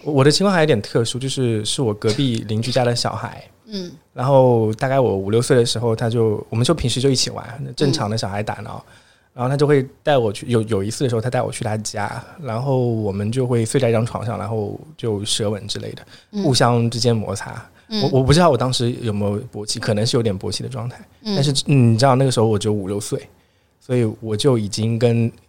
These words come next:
Speaker 1: 就是我的初吻，
Speaker 2: 嗯。
Speaker 1: 还有我的最早的有这种经历的体验是跟比我大概稍年长三岁左右的男孩子进行的。
Speaker 2: 嗯，嗯。
Speaker 1: 然后他是带我的，我，我当时只觉得很爽而已，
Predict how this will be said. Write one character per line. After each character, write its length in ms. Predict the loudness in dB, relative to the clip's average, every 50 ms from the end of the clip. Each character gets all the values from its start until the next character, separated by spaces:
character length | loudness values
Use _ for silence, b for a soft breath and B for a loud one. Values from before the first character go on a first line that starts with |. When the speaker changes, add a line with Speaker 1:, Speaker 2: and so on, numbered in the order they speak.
| _ _ _ _ _
Speaker 1:
就 120 | 2 4
是 40 | 4
我 200 | 4 4 2 2
的 100 | 0 -2
初 240 | -4 -2 0 2 2
吻， 180 | 2 0 -2 -8 -18 -20 -20 -20 _ _ _ _ _ -4
Speaker 2:
嗯。 80 | 0
Speaker 1:
还 60 | 2
有 120 | 4 4 4
我 100 | 4 2
的 320 | 2 0 0 0 -2 -4 -6 -8 -12 -4
最 160 | 0 2 2
早 240 | 4 2 0 0 0
的 280 | -2 -4 -4 -4 -6 -8 b b b b b b _
有 100 | -10 -6
这 100 | -2 0
种 260 | 0 2 0 0 -2 -2
经 240 | 0 2 2 2
历 120 | 2 2 0
的 140 | 0 -2 -2
体 220 | -4 -8 -14 -16
验 160 | -14 -12 -8 -6
是 160 | -6 -4 -2
跟 340 | -2 -2 0 0 -2 -4 -6 -12 _ _ _ _ _
比 120 | 0 2
我 180 | 4 4 2 0
大 180 | -2 -4 -4
概 180 | -4 -2 -2 -2
稍 300 | 0 2 4 4 4 4
年 240 | 2 2 0 0 -2
长 260 | -2 -4 -4 -6 -8 -12
三 260 | -6 -2 0 0 0
岁 120 | 0 0 -2
左 160 | -2 -4 -6
右 60 | -6
的 80 | -6 -8
男 180 | -8 -8 -10 -10
孩 160 | -10 -10 -10
子 140 | -10 -12 -14
进 120 | -14 -16 -16
行 120 | -12 -10 -10
的。 120 | -8 -10
Speaker 2:
嗯， 80 | -10 -14 -18 -16
嗯。 180 | -14 -14 -14 -14 -6
Speaker 1:
然 100 | -4 -4
后 20 | -2
他 120 | -2 -2
是 100 | -2 0
带 180 | 2 2 2 2
我 160 | 0 -2 -4
的， 60 | -8 -12 B B B B B
我， 180 | -2 0 0 0 2
我 100 | 2 4
当 160 | 4 4 4
时 80 | 2 0
只 180 | 0 -2 0
觉 120 | 0 2 2
得 60 | 2
很 140 | 2 0 0
爽 200 | 0 0 0 0 -2 -6
而 80 | -14
已， 60 | -16